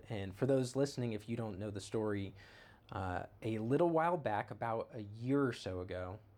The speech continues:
actually it's probably about eighteen months ago now, uh, I was in Louisville, uh, spending some time with some really brilliant, uh, theologians,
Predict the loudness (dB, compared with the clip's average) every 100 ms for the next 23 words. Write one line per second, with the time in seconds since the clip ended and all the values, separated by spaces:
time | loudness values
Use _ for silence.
0 | _ -10 -6 -6 -4 0 0 0 0 -2
1 | -4 -10 -8 -6 -6 -8 -10 -10 -10 -6
2 | -6 -6 -10 -8 -8 -8 -14 -20 -20 -10
3 | -2 2 4 4 2 0 -4 0 2 4
4 | 4 2 2 0 -2 -8 -20 -14 -8 -8
5 | -6 -2 -2 0 -2 -2 -2 0 -2 -4
6 | -4 0 0 0 -2 -2 0 2 0 -2
7 | -4 -14 -20 -20 -20 -4 0 0 -2 -4
8 | 0 4 6 6 6 4 2 0 -4